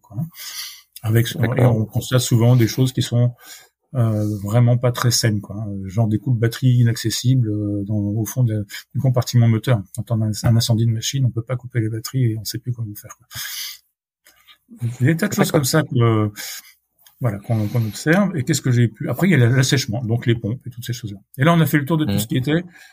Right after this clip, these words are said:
Speaker 1: sécurité. Ça fait déjà une grosse partie du bateau. Ensuite, comme il s'agit
Speaker 2: Donc,
Speaker 1: de donner
Speaker 2: trois
Speaker 1: une
Speaker 2: heures à
Speaker 1: valeur
Speaker 2: quatre heures et demie, ça, c'est, c'est la sécurité. Trois heures à quatre heures et demie,
Speaker 1: Non,
Speaker 2: a
Speaker 1: non,
Speaker 2: priori.
Speaker 1: non, c'est, ça, c'est la visite entière. Hein, ça peut,
Speaker 2: Entière,
Speaker 1: ça
Speaker 2: ok, ok,
Speaker 1: comprend,
Speaker 2: d'accord.
Speaker 1: ça peut comprendre un petit essai du moteur. Quand on peut, on fait mettre le bateau à l'eau, on, on,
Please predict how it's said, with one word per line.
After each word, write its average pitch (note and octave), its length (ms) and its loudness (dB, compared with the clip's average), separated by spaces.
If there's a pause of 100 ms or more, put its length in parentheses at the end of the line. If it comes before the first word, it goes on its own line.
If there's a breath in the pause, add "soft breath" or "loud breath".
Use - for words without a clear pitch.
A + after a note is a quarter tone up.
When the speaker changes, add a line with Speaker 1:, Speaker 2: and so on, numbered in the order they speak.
Speaker 1:
sécurité. B2+ 580 0 (280 loud breath)
Ça C3+ 120 -2
fait C#3 120 0
déjà C3 140 4
une B2+ 80 6
grosse E3 180 0
partie E3+ 260 -4
du C3 100 2
bateau. C3 460 0 (400 loud breath)
Ensuite, E3+ 260 -2
comme D3 140 0
il C#3+ 60 -2
s'agit C3 180 -2
Speaker 2:
Donc, D3 80 0
Speaker 1:
de C3+ 60 -4
donner E3+ 160 2
Speaker 2:
trois F3+ 80 2
Speaker 1:
une D#3+ 60 2
Speaker 2:
heures D#3+ 60 4
à D#3 40 2
Speaker 1:
valeur C#3+ 120 2
Speaker 2:
quatre C#3+ 200 -4
heures C3+ 100 -2
et C#3 60 2
demie, D#3 160 -8
ça, E3 160 -2
c'est, C3+ 280 -10
c'est C3 120 -6
la C3 100 0
sécurité. C3 440 -8
Trois B2+ 200 -6
heures B2+ 60 2
à B2 40 0
quatre - 240 -4
heures A#2 100 -4
et A2+ 40 -4
demie, D#3 120 2
Speaker 1:
Non, G3+ 60 6
Speaker 2:
a G#3 40 4
Speaker 1:
non, G#3+ 60 6
Speaker 2:
priori. A#3 160 2
Speaker 1:
non, G#3+ 60 4
c'est, E3+ 200 -2
ça, G#3 160 -2
c'est F3+ 140 2
la E3 80 4
visite D#3+ 320 0
entière. A#2 320 -2 (280)
Hein, C3+ 140 -2
ça D3 160 -4
peut, B2 100 -2
Speaker 2:
Entière, B2 180 2
Speaker 1:
ça B2 100 0
Speaker 2:
ok, A#2+ 80 -2
ok, - 200 0
Speaker 1:
comprend, C3 100 0 (160)
Speaker 2:
d'accord. - 220 -4
Speaker 1:
ça C3+ 140 -4
peut C3+ 120 -6
comprendre C3 320 2
un C3 100 4
petit B2+ 220 -2
essai C3+ 240 0
du C3 80 2
moteur. B2+ 400 2
Quand C3+ 160 -2
on B2+ 100 2
peut, D3 220 0
on C#3 160 2
fait B2+ 160 -2
mettre C3 220 0
le B2+ 60 2
bateau B2+ 340 2
à B2 40 2
l'eau, C#3+ 200 2
on, A2+ 300 -2
on, G#2 40 -4